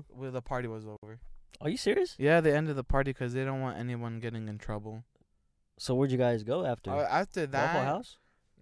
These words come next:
Speaker 1: no, after that, we went to another party, like,
Speaker 2: Oh,
Speaker 1: another
Speaker 2: you
Speaker 1: party that was going on.
Speaker 2: You fuckers.
Speaker 1: <laughs>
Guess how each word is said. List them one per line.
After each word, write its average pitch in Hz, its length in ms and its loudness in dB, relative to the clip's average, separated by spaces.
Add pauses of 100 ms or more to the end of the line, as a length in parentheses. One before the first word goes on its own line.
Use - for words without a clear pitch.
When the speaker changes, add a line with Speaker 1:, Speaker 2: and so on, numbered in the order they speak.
Speaker 1:
no, 165 160 0
after 165 380 -2
that, 147 360 0
we 156 100 -4
went 170 180 -2
to 143 80 -2
another 123 380 0
party, 107 560 -6
like, 113 160 -6
Speaker 2:
Oh, - 20 -2
Speaker 1:
another 131 220 0
Speaker 2:
you 131 60 -6
Speaker 1:
party 127 220 4
that 120 100 4
was 117 180 0
going 117 260 -2
on. 117 320 -4 (100)
Speaker 2:
You 123 200 -6
fuckers. - 580 -6
Speaker 1:
<laughs> - 600 2